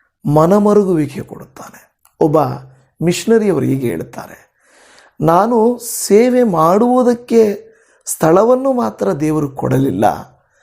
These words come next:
ಆ ಸ್ಥಳದಲ್ಲಿರುವ ವ್ಯಕ್ತಿಗಳ ಮೇಲೆ ಅನುಕಂಪ ಬರುವಂತೆ ಮಾಡಿದ್ದಾನೆ, ಅವರನ್ನು ಪ್ರೀತಿ ಮಾಡುವಂತೆ, ಅವರ ಮೇಲೆ ಕರುಣೆ ತೋರಿಸುವಂತೆ, ಅವರಿಗಾಗಿ ಮನಮರುಗುವಂತೆ ನನ್ನ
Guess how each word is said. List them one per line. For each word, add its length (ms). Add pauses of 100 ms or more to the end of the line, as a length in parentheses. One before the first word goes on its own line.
(340)
ಆ 60
ಸ್ಥಳದಲ್ಲಿರುವ 800
ವ್ಯಕ್ತಿಗಳ 640
ಮೇಲೆ 640 (340)
ಅನುಕಂಪ 600
ಬರುವಂತೆ 600
ಮಾಡಿದ್ದಾನೆ, 920 (500)
ಅವರನ್ನು 340
ಪ್ರೀತಿ 520
ಮಾಡುವಂತೆ, 1000 (380)
ಅವರ 240
ಮೇಲೆ 300
ಕರುಣೆ 500
ತೋರಿಸುವಂತೆ, 1080 (560)
ಅವರಿಗಾಗಿ 580
ಮನಮರುಗುವಂತೆ 1120
ನನ್ನ 380